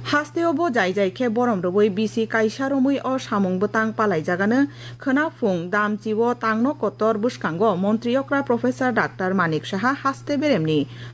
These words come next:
পান্দানো চেঙ্গৈ রেওয়ানো। হাস্তেনি যত জেলা মহকুমার আগরতলা পুর নাইক্রাই তৈ কুবুনি পুর মথারকব বন্দে মাতরম রচাপ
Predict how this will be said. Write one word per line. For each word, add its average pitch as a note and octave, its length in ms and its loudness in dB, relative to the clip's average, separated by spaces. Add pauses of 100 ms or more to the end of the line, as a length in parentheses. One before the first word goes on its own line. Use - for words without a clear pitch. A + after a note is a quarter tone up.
পান্দানো G#3+ 480 2
চেঙ্গৈ F#3 360 0
রেওয়ানো। E3+ 340 2 (420)
হাস্তেনি D4 440 2
যত D4+ 380 -2
জেলা G3 400 2
মহকুমার A3 640 0 (240)
আগরতলা A#3+ 640 2
পুর G3+ 280 0
নাইক্রাই F#3+ 460 0
তৈ A#3+ 200 0
কুবুনি A3+ 380 0
পুর A3+ 280 0
মথারকব F3 800 0
বন্দে A3+ 320 2
মাতরম F#3 420 0
রচাপ A#3 300 0